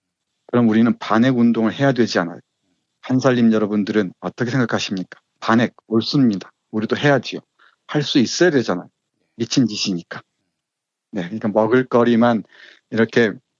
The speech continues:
걱정하고 자신의 건강만 생각할 게 아니고 이 사회를 병들게 하고 파괴적인 상황으로 몰고 가는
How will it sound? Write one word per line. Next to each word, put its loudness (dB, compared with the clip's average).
걱정하고 0
자신의 0
건강만 0
생각할 -2
게 -4
아니고 0
이 -4
사회를 0
병들게 -2
하고 -2
파괴적인 -2
상황으로 -4
몰고 -6
가는 -2